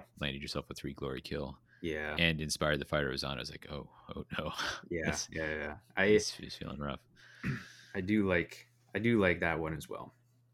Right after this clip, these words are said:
Speaker 2: This is
Speaker 1: Uh,
Speaker 2: another good one.
Speaker 1: yeah. Right, right. Uh, I wanted to highlight, uh, w-, I talked a little bit about the, the head games that, uh, putting these quests out will do, and I think a great example of that is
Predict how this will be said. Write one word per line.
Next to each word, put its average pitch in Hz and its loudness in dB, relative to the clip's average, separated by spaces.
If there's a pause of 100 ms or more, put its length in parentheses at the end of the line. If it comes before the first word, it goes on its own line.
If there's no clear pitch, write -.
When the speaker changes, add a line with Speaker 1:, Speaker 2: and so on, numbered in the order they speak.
(760)
Speaker 2:
This 95 6
is 98 8
Speaker 1:
Uh, - 6
Speaker 2:
another 101 2
good - -14
one. - -20 (600)
Speaker 1:
yeah. - -2 (680)
Right, - -10
right. - -18 (1040)
Uh, 98 10
I 117 8
wanted 95 6
to 98 2
highlight, 98 6 (100)
uh, 90 2 (120)
w-, - -8
I 98 6
talked 120 4
a 101 8
little 101 8
bit 92 6
about 87 6
the, 78 6 (100)
the 73 0 (160)
head 104 6
games 76 2
that, 69 -2 (240)
uh, - -8 (140)
putting 87 4
these 76 2
quests - 2
out 71 2
will 78 -4
do, 73 0
and 78 -4
I 90 -2
think 82 0
a 73 0 (140)
great 90 6
example 78 0
of 78 2
that - -4
is 73 -2